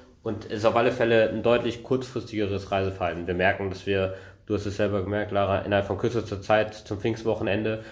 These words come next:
es war gutes Wetter in Hamburg angesagt. Ich war im Urlaub und habe irgendwann den Anruf von Laura bekommen, einfach so, „Okay, wir laufen jetzt gerade langsam voll.“ Ähm, und darauf zu reagieren, dieses,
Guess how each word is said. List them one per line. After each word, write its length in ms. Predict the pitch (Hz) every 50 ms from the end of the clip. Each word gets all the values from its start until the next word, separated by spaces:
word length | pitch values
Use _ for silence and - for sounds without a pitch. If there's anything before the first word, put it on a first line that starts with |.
| - - -
es 80 | - -
war 100 | 107 101
gutes 260 | 107 113 117 101 -
Wetter 200 | 123 123 131 127
in 80 | 117
Hamburg 240 | 110 117 - 120 107
angesagt. 560 | 98 117 120 117 110 113 120 123 123 117 - - - - - _ _ _ _ _ _ _ _ _ _ _ - _ _ _ _ _
Ich 180 | - 120 127 127
war 220 | 131 123 117 117
im 80 | 117 139
Urlaub 280 | 143 143 143 139 -
und 80 | 98 117
habe 140 | 117 117 120
irgendwann 240 | 120 135 127 123 117
den 80 | 120
Anruf 320 | 110 117 123 139 131 127 -
von 120 | - 123
Laura 260 | 120 123 127 127 135 131
bekommen, 500 | 123 120 - - 127 127 127 127 127 - - - - - - - - - -
einfach 240 | 107 117 110 117 107
so, 240 | 101 110 113 110 -
„Okay, 280 | 104 - - 123 123
wir 80 | 113 117
laufen 500 | 113 120 131 131 - 139 135 127 - -
jetzt 340 | 113 120 113 - - - -
gerade 340 | - 101 110 113 117 123 123
langsam 560 | 123 117 110 117 117 107 120 113 110 110 -
voll.“ 480 | - 120 120 120 117 127 147 170 170 - - - - - - _ -
Ähm, 480 | 104 104 104 101 101 101 101 104 104 104 - - -
und 240 | 113 110 101 101 - - - - - - - -
darauf 340 | 110 107 107 113 113 - -
zu 140 | - 120
reagieren, 520 | 104 101 107 104 98 92 101 113 127 120 110
dieses, 460 | 98 98 95 101 98 92 - - -